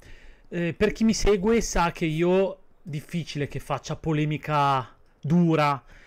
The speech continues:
contro qualcosa o qualcuno, no? Però oggi mi son rotto veramente. Allora, eh, ieri ero in live con degli amici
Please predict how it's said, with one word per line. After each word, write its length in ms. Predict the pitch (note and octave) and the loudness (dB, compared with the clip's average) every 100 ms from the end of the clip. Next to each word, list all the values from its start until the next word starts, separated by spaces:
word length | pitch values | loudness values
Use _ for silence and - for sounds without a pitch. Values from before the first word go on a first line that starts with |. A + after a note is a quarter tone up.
| - _ | -20 _
contro 360 | - E3 D3 | -6 -4 -4
qualcosa 500 | D3 E3+ C#3+ D#3 D3 | -4 -4 -2 -2 -2
o 40 | C#3+ | -2
qualcuno, 540 | - C#3 - B2 A#2+ | -6 -6 -6 -6 -4
no? 340 | C#3 E3+ F3+ - - - - - - _ | -2 0 -2 -6 -20 -20 -20 -20 -20 _
Però 260 | - A#3 G3 | 0 2 4
oggi 260 | F3 C#3 | 2 0
mi 120 | F#3+ G#3 | -2 -2
son 180 | G#3 | -4
rotto 300 | F#3 E3+ - | -4 -4 -4
veramente. 800 | D3+ E3 D#3 C3 A#2 A2 C3 - _ | -6 -4 -4 -4 -6 -8 -10 -12 _
Allora, 640 | A3 A3+ G3+ E3 D#3+ G#3+ _ _ _ A#3 G#3 - - - _ _ _ _ _ _ _ _ | -2 2 4 4 0 -2 _ _ _ -20 -20 -18 -18 -18 _ _ _ _ _ _ _ _
eh, 300 | A#3+ G#3 G3+ G3+ | -6 -2 0 2
ieri 600 | A3+ C#4 C4 C#4 D#4 B3 | 2 4 4 4 2 2
ero 340 | E3 D#3 D3 | 0 0 0
in 160 | E3 F3 | 0 0
live 280 | F3 D#3+ | 2 0
con 160 | C3 D3+ | -2 -4
degli 160 | D3+ G3+ | -2 0
amici 600 | C4 D3 B2 - A3 | 2 0 -2 -4 -4